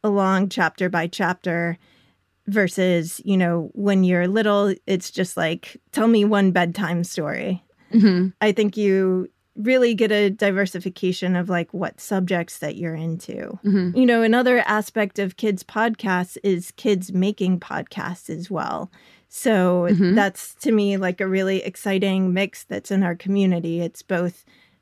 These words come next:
Speaker 1: adult professional podcasters and kids who are just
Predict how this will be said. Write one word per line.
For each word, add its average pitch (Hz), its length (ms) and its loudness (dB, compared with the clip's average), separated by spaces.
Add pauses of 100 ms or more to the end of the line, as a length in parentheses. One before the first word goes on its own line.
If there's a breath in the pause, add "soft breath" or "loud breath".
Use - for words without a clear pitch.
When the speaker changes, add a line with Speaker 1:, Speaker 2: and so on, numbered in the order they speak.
(100)
Speaker 1:
adult 220 460 2
professional 233 640 0
podcasters 208 920 0
and 190 240 -2
kids 202 440 -2
who 185 160 0
are 180 160 0
just 190 400 -4